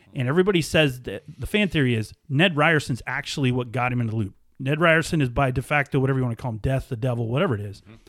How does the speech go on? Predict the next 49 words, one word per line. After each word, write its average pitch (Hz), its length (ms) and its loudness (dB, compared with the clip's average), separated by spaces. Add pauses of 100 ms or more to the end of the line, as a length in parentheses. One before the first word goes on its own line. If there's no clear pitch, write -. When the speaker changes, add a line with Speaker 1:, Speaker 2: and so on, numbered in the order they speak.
(340)
Speaker 1:
And 143 180 6
it, 139 160 0
when 131 120 2
they 143 80 2
had 165 180 4
their 151 140 2
exchange, 143 540 0
he 139 140 -2
put 180 360 2
Bill 147 160 2
Murray 127 380 2
into 117 260 -2
the 117 100 -4
loop. 147 400 -4 (960)
And 147 440 2 (320)
the 139 120 2
reason 190 340 0
that 151 140 0
they 123 120 -2
have 160 300 -2
that 113 160 -2
theory 143 400 0
is 123 200 -4
because, 131 600 -2 (120)
as 151 220 -2
I 156 60 2
was 123 160 2
just 127 160 -2
saying 127 180 0
before, 107 380 0
you 117 120 -2
do 139 140 2
all 165 220 2
these 180 140 2
other 156 180 2
things 156 280 0
and 120 80 0
he 117 60 2
never 139 200 0
gets 139 180 -2
out 139 140 0
of 117 60 -2
the 110 60 -4
loop. 117 340 -2 (300)
But 135 140 2
on 160 100 4
that 147 160 2
last 151 340 0
day, 127 420 -2